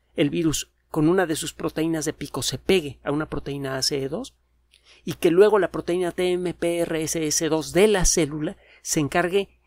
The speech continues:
de diluir la membrana celular y de diluir la parte exterior de la membrana del virus en e-, en el punto en donde se juntaron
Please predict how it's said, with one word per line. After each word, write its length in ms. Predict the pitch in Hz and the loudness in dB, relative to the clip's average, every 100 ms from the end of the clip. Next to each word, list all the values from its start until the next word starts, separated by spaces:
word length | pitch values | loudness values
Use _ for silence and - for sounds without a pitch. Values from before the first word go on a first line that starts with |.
| _ | _
de 380 | - 151 147 - _ _ | -4 0 0 -2 _ _
diluir 920 | 214 151 170 165 170 185 202 175 - _ | -12 -6 -2 0 0 -2 -4 -4 -6 _
la 220 | - 147 | -6 -2
membrana 440 | 143 143 147 170 165 | -2 -4 -4 -4 -4
celular 440 | - 160 151 165 | -4 -4 -4 -4
y 80 | 160 | -4
de 120 | 143 | -6
diluir 440 | 139 143 147 170 160 | -6 -4 -2 -2 -2
la 80 | |
parte 300 | 143 151 - | -6 -6 -8
exterior 600 | - - 151 139 147 - _ _ _ | -10 -6 -4 -2 -4 -4 _ _ _
de 100 | 143 | -8
la 120 | 131 | -4
membrana 460 | 131 131 143 160 156 | -4 -4 -2 -2 -2
del 160 | 143 135 | -2 -2
virus 280 | 156 170 | -2 -2
en 120 | 131 139 | -2 -4
e-, 160 | 151 - | -4 -6
en 120 | 135 | -8
el 80 | 135 | -4
punto 320 | 175 160 - | -2 -2 -2
en 80 | 135 | -6
donde 200 | 131 139 | -8 -10
se 120 | - | -10
juntaron 520 | 139 123 139 165 254 | -12 -6 -6 -6 -12